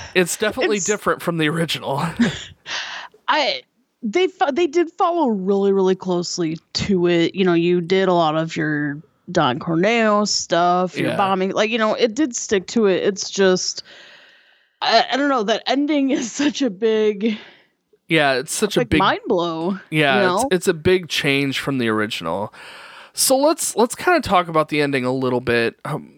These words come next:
Speaker 1: probably not a little bit, probably a lot of it. Um,
Speaker 2: <laughs>
Speaker 1: so first off, what is your interpretation of the ghosts or the whispers? What, what do you feel about those guys? What, what are they?
Speaker 2: I, I,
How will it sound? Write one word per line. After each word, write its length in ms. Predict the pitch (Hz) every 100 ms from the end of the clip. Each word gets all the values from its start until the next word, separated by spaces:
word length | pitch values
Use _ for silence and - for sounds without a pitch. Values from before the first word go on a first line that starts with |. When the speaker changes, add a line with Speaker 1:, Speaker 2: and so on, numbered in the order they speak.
| -
Speaker 1:
probably 260 | 185 143 139
not 200 | 127 127
a 40 |
little 220 | 113 101
bit, 160 | 95 95
probably 260 | 147 127
a 80 | 110
lot 200 | 107 95
of 100 | 98
it. 180 | 67 85 - - - - 226 -
Um, 340 | 277 294 302 -
Speaker 2:
<laughs> 40 |
Speaker 1:
so 500 | - - 233 220 208
first 460 | 196 330 330 - 202
off, 420 | 170 160 156 - -
what 320 | 156 185 254
is 180 | 262 160
your 300 | 160 190 190
interpretation 920 | 175 175 160 156 156 143 - 143 139
of 400 | - 143 139 131
the 100 | 139
ghosts 800 | 127 135 131 123 - - - -
or 160 | 139 135
the 120 | 127
whispers? 760 | 123 123 - 120 110 104 -
What, 440 | - 147 147 127 - _ _ _ _ _
what 240 | 160 160
do 60 | 135
you 120 | 135
feel 500 | 135 - 120 110 92 - _
about 320 | 131 120 101
those 320 | - 95 82 -
guys? 360 | 82 82 -
What, 220 | 156 156
what 180 | 156 185
are 200 | 135 143
they? 300 | 107 82 104 - _ _ _ _ _ _ -
Speaker 2:
I, 380 | 226 262 208 113 117 _ _ _ _ -
I, 200 | 226